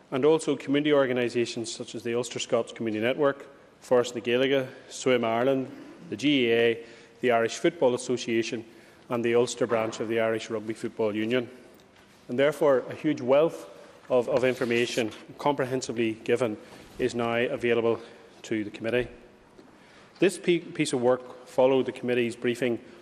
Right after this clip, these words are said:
from the N S P C C in November twenty twelve. And I have to say, in my view, as someone involved in youth work,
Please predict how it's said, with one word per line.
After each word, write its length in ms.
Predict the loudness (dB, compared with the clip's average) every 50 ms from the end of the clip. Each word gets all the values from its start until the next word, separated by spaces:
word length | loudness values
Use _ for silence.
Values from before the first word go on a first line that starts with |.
| -20 -4
from 220 | 0 0 2 2
the 120 | 2 2
N 120 | 2 2 2
S 180 | 0 -2 -4
P 180 | -6 -6 -6 -6
C 180 | -6 -6 -8 -8
C 400 | -4 -2 0 0 0 0 -4 -6 -12 -20 -20 -20 -14 -10
in 120 | -6 -4 -4
November 540 | -2 0 0 0 0 2 2 2 2 0 -2 -8 -18 -20 -20 -20 -16
twenty 300 | -10 -8 -6 -6 -6 -8
twelve. 540 | -8 -6 -4 0 2 4 4 2 2 0 -6 -14 -20 -20 -20 -20 -20 -20 -20 -20 -20 -20 -20 -20 -20 _ _ _
And 140 | -2 -2 -2
I 40 | 0
have 240 | 0 -2 -2 -2 -4
to 80 | -8
say, 180 | -4 -2 -2 -2
in 80 | -2 -2
my 220 | -2 -2 -2 -2
view, 180 | 0 0 0 -2
as 80 | -2
someone 300 | -2 -4 -2 -2 -2 -2
involved 440 | -2 -2 0 2 2 2 2 0 -2
in 100 | -4 -6
youth 180 | -6 -6 -6 -6
work, 240 | -8 -8 -8 -10